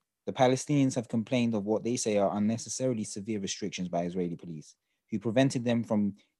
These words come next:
gathering on steps outside the old city, an offi-, unofficial tradition after evening prayers. Amid rising tensions, there was an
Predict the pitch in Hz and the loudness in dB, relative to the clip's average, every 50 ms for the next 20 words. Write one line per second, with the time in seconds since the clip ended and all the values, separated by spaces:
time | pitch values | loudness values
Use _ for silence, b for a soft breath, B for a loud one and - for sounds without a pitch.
0 | _ - 127 131 120 123 117 113 110 107 - - - 123 98 - 104 92 98 - | _ 4 4 6 6 4 4 2 2 0 0 0 0 0 2 2 0 0 2 2
1 | 117 113 110 104 107 104 101 101 - - 131 120 - 123 131 131 - _ _ _ | 0 0 0 0 0 0 0 -2 -2 -4 -4 -4 -2 -4 -4 -4 -6 _ _ _
2 | _ _ - 110 110 113 107 - - - 139 - - 120 135 139 127 107 - 123 | _ _ -4 0 0 0 -2 -2 -4 -4 -4 -2 2 4 4 4 4 2 0 -2
3 | - - 120 107 - 120 104 120 120 - - 104 101 104 104 - - 104 104 98 | -2 -2 -4 -4 -4 -4 -2 -2 -2 -2 0 0 0 0 -2 -2 -4 -4 -4 -4
4 | - - 107 104 104 98 101 98 98 95 - 120 101 87 82 - _ _ _ _ | -6 -8 -6 -4 -2 0 2 0 2 2 4 4 4 2 0 -4 _ _ _ _
5 | _ _ _ _ _ _ _ _ - 117 123 143 143 131 123 135 139 139 135 131 | _ _ _ _ _ _ _ _ 0 2 4 4 4 4 4 6 6 6 6 4
6 | 135 127 120 - 139 139 131 - 131 135 127 120 117 113 110 117 | 2 2 2 2 0 2 2 2 0 2 2 2 2 2 2 0